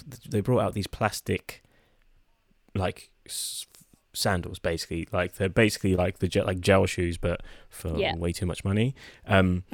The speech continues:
Speaker 2: <laughs>
Speaker 1: but they're, but she's got these black ones that look amazing. And, like,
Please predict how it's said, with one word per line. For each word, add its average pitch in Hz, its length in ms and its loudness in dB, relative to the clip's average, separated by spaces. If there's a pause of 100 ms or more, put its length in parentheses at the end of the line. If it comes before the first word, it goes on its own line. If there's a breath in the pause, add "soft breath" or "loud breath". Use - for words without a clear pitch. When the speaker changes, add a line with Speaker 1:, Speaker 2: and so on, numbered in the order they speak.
(120)
Speaker 2:
<laughs> 330 220 -2
Speaker 1:
but 101 140 4
they're, 113 220 8
but 104 120 0
she's 98 160 0
got - 180 4
these 101 140 0
black 110 340 4
ones 87 160 -4
that 85 80 -4
look - 120 -6
amazing. 90 560 0 (340 soft breath)
And, 90 240 0
like, 90 220 -2